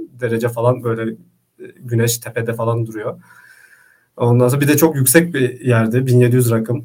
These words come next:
Ben hayatımda ilk kez o kadar yüksek bir yere çıkmıştım. Yani ilk kez değil ama uzun bir süre yaşayacak, yaşadığım tek yer herhalde bin yedi yüz, e, rakım.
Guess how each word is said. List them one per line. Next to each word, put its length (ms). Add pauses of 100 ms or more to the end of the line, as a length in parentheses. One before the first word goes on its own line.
Ben 80
hayatımda 440
ilk 80
kez 200
o 120
kadar 280
yüksek 340
bir 260
yere 320
çıkmıştım. 460
Yani 200 (320)
ilk 160
kez 180
değil 120
ama 140 (220)
uzun 340
bir 40
süre 280
yaşayacak, 520 (300)
yaşadığım 520
tek 260
yer 120
herhalde 460
bin 80
yedi 180
yüz, 360
e, 360
rakım. 360